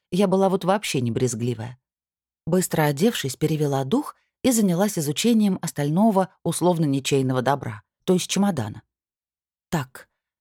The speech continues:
какие-то исписанные тетради, кажется, учебные конспекты, папка с бумагами, похожими на документы,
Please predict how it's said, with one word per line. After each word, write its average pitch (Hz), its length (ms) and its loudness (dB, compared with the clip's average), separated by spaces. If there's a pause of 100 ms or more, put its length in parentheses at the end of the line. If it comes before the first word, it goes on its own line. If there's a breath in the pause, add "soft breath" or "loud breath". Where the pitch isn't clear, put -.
какие-то 196 460 0
исписанные 151 640 -2
тетради, 135 760 -2 (360)
кажется, 175 400 0
учебные 170 440 2
конспекты, 123 800 -4 (420)
папка 131 320 -2
с 165 60 -2
бумагами, 196 680 2 (240)
похожими 196 460 0
на 196 80 0
документы, 196 760 -2